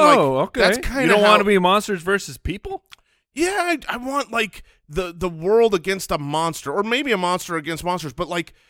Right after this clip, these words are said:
Speaker 1: so I'm taking Godzilla. Godzilla's my one oh one. If I think of a monster movie, that is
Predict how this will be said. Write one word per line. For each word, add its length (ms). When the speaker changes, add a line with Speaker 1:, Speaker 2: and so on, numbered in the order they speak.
Speaker 1:
so 180
I'm 120
taking 300
Godzilla. 460
Godzilla's 460
my 160
one 240
oh 60
one. 260
If 140
I 80
think 220
of 60
a 60
monster 380
movie, 220
that 220
is 220